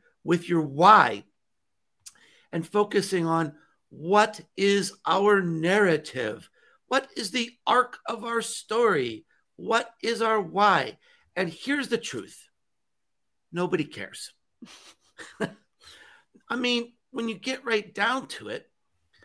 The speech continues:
consumers really care most about their why,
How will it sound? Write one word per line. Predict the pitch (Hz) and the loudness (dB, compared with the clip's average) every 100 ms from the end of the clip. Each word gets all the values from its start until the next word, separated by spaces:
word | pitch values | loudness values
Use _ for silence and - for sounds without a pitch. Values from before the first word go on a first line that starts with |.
| _ _ _ | _ _ _
consumers | 196 170 - 247 262 247 214 185 - | -6 -6 -6 -4 -2 2 2 2 -4
really | - 160 175 180 | -8 0 2 2
care | 180 - 160 151 151 147 | -2 -6 0 2 2 0
most | 135 131 143 139 143 | -4 0 -2 -2 -10
about | 117 113 113 110 - | -4 -2 -2 -4 -10
their | 110 131 135 113 | -6 0 2 2
why, | 98 80 76 - | -2 -6 -6 -8